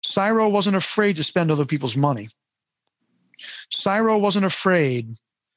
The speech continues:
to have people come and work in her house. When I was whisked away to England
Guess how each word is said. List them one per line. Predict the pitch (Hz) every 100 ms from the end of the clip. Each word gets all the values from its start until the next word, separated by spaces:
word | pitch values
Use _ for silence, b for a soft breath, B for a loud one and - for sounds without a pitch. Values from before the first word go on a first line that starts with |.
| _ -
to | 180
have | 156
people | - 196 175
come | 147 196 185 147 131 - _ _ _ _ _ -
and | 156
work | 160 160
in | 151
her | 143
house. | 131 147 113 - - - _ _ _ _ _ _ _ _ _ B B _ _ -
When | 151 185
I | 190
was | 202 143
whisked | 175 214 208
away | 196
to | 180 185
England | 185 143 127 202